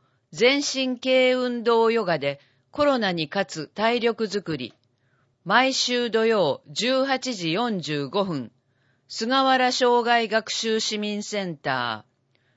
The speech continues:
ー。入会千円。月二千円。吉田。電話、零九零、五三六六の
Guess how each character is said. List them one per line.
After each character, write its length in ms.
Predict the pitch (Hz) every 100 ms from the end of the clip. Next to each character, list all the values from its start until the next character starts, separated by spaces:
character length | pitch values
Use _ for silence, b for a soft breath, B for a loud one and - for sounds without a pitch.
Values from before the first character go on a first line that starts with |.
| _
ー。 40 | 175
入 260 | 220 247
会 360 | 247 226 220 -
千 400 | - - 208 202
円。 300 | 190 175 170 - _ _
月 400 | - - 247 240 -
二 120 | 180
千 400 | - 202 185 175
円。 300 | 160 151 135 _ _ _ _ _ _
吉 340 | 175 196 - 214
田。 240 | 196 - _ _ _ _ _ -
電 320 | 208 233 226
話、 280 | 214 196 - _ _
零 320 | 170 220 269 262
九 340 | 254 254 180
零、 380 | 165 160 135 110 _ _ _
五 260 | 202 254 277
三 360 | 285 262 208
六 260 | 151 147 190
六 300 | 185 180 143
の 220 | 127 123